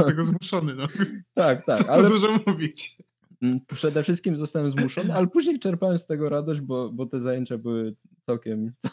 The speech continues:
Speaker 2: całkiem zabawne. Bo te, te tańce są też takie fikuśne. <laughs>
Speaker 1: Tak, ale te tańce, wiesz, idź kiedyś sobie, nie wiem, odpal sobie,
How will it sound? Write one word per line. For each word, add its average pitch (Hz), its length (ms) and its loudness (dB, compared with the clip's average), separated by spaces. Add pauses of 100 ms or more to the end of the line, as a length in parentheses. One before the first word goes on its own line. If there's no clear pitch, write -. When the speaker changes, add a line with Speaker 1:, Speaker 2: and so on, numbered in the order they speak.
Speaker 2:
całkiem 147 360 2
zabawne. 104 500 -2
Bo 147 120 -2
te, 180 200 0 (240)
te 208 100 0
tańce 240 380 2
są 127 200 0
też 131 140 -2
takie 131 220 -2
fikuśne. 120 640 -2 (360)
<laughs> - 520 -4
Speaker 1:
Tak, 170 280 -2
ale 139 160 -8
te 175 100 -14
tańce, 190 280 -2
wiesz, 190 320 -8 (720)
idź 180 180 -20
kiedyś 143 280 -6
sobie, 143 240 -8
nie 135 100 -8
wiem, 123 200 -12
odpal 139 280 -8
sobie, 127 380 -6